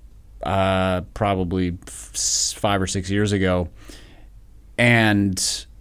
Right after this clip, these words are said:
realized very quickly why it's, you know, one of the great American novels, and really, I mean, loved it. So that was one that I, I'd had very low expectations for. Uh,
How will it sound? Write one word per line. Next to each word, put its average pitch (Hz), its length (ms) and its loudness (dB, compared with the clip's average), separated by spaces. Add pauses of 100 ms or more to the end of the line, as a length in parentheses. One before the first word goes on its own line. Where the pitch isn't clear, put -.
(380)
realized 113 520 4
very 107 220 2
quickly 98 320 0
why 92 320 2
it's, - 540 -2
you 101 120 0
know, 92 120 2
one 92 160 2
of 87 80 0
the 92 60 -2
great 90 200 0
American 90 420 0
novels, 85 520 -2
and 92 400 -2
really, 92 320 0
I 85 40 -4
mean, 90 300 0
loved 104 340 2
it. 85 160 -6 (380)
So - 180 2
that 165 140 8
was 156 140 4
one 135 180 6
that 120 100 6
I, 117 280 6
I'd 98 160 2
had 107 200 2
very 120 320 6
low 110 220 6
expectations 101 800 0
for. 95 420 2 (560)
Uh, 120 480 4